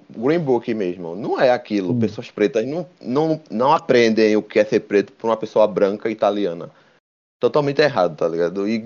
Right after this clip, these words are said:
Speaker 2: Uhum.
Speaker 1: é, Histórias Cruzadas também, tipo, é uma
Speaker 2: A
Speaker 1: salvadora
Speaker 2: branquinha,
Speaker 1: branca,
Speaker 2: loirinha.
Speaker 1: a
Speaker 2: É.
Speaker 1: salvadora branca levando el-, elas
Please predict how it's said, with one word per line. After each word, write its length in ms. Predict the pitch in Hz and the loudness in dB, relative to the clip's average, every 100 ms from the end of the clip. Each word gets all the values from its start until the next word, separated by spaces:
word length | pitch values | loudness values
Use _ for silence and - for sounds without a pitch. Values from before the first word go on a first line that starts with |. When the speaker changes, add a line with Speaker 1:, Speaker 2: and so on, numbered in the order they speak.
| 95 78 | -12 -8
Speaker 2:
Uhum. 100 | 139 | 2
Speaker 1:
é, 320 | 101 107 101 | 6 8 8
Histórias 300 | 101 127 120 | 6 4 2
Cruzadas 520 | - 127 123 123 131 135 | 0 -2 4 6 6 2
também, 420 | 156 165 123 107 | 0 2 2 2
tipo, 440 | 117 110 117 107 - - _ _ _ _ _ _ - | -4 -2 2 2 -2 -18 _ _ _ _ _ _ 0
é 260 | 127 123 | 4 6
uma 160 | 135 135 | 6 4
Speaker 2:
A 40 | |
Speaker 1:
salvadora 480 | 135 131 143 147 135 | 4 4 6 6 4
Speaker 2:
branquinha, 140 | 170 190 | 6 8
Speaker 1:
branca, 120 | 156 | 8
Speaker 2:
loirinha. 600 | 139 139 170 180 165 - _ _ _ _ - | 8 6 4 4 2 0 _ _ _ _ -4
Speaker 1:
a 80 | 113 | -2
Speaker 2:
É. 40 | |
Speaker 1:
salvadora 520 | 104 123 131 123 135 151 | 2 4 4 2 2 2
branca 760 | 123 120 131 139 147 147 147 | 2 2 0 0 2 2 2
levando 1080 | 135 131 123 117 117 123 131 131 135 135 - | 4 2 2 0 -2 -2 -2 -2 0 0 -2
el-, 340 | - 117 117 - | 0 2 2 2
elas 420 | 107 110 117 - | 4 4 2 -4